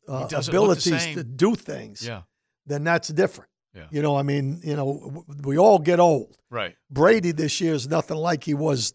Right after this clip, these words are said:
Speaker 2: two years ago or three years ago or whatever.
Speaker 1: Yeah.
Speaker 2: Uh, you know, he's, he's losing it a little bit.
Speaker 1: Mm-hmm.
Speaker 2: Uh, you know, everybody in the league does that as the older they get. And so, you know, I would like to think that the guy,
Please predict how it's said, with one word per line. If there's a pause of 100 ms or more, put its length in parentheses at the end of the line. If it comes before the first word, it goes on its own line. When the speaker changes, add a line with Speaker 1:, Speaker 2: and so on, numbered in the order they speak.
Speaker 2:
two
years
ago
or
three
years
ago
or
whatever. (220)
Speaker 1:
Yeah. (320)
Speaker 2:
Uh, (160)
you
know,
he's,
he's
losing
it
a
little
bit.
Speaker 1:
Mm-hmm. (280)
Speaker 2:
Uh, (100)
you
know,
everybody
in
the
league
does
that
as
the
older
they
get. (680)
And
so,
you
know,
I
would
like
to
think
that
the
guy,